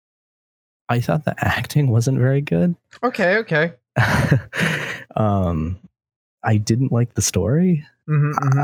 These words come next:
Speaker 1: I don't know. I just, there, as a movie itself, I didn't think it did what it, I didn't think it was as good as it could have been. It could have been, you know, like, a staple, like, a pinnacle movie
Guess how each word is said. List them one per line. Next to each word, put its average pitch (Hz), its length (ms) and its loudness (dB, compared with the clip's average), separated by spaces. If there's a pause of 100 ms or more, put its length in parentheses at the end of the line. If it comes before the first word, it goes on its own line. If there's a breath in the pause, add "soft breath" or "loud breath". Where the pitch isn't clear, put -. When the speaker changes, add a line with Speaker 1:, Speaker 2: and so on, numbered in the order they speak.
Speaker 1:
I - 40 0
don't 120 240 -2 (140)
know. 98 340 0
I 110 140 0
just, 120 200 0 (160)
there, 113 420 0 (680)
as 117 120 2
a 120 60 2
movie 135 480 2
itself, 101 680 -2 (100)
I 104 80 2
didn't 104 320 0
think - 480 -4 (280)
it - 160 -2 (120)
did 98 280 0 (720)
what 98 220 2
it, 87 140 0 (260)
I 117 40 0
didn't 135 220 0
think 117 260 -2
it - 100 -2
was 90 180 0
as 87 160 0
good 117 160 0
as 104 100 -2
it - 100 -6
could - 200 -2
have 90 120 -2
been. - 160 -2
It 110 160 0
could 147 140 0
have 139 160 -2
been, 90 360 -2
you 92 100 0
know, 85 240 0 (680 loud breath)
like, - 260 -4 (180)
a 78 280 0
staple, 104 640 -2
like, 90 220 -2
a 90 40 -6
pinnacle 101 720 -2 (240)
movie 95 560 0